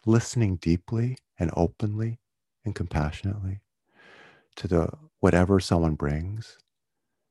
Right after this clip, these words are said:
seems to be actually, honestly, the most helpful thing for the people I speak to. Um, and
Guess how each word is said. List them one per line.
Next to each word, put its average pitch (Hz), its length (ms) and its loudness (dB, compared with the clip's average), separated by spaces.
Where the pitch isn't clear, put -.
seems 147 560 4
to - 100 4
be 95 160 8
actually, 80 800 -2
honestly, 76 580 -4
the 95 80 4
most 90 260 4
helpful 85 280 2
thing 73 340 -2
for - 160 0
the 73 80 0
people 73 260 -2
I 69 60 -4
speak - 360 -8
to. 107 240 -2
Um, 78 480 0
and 90 560 2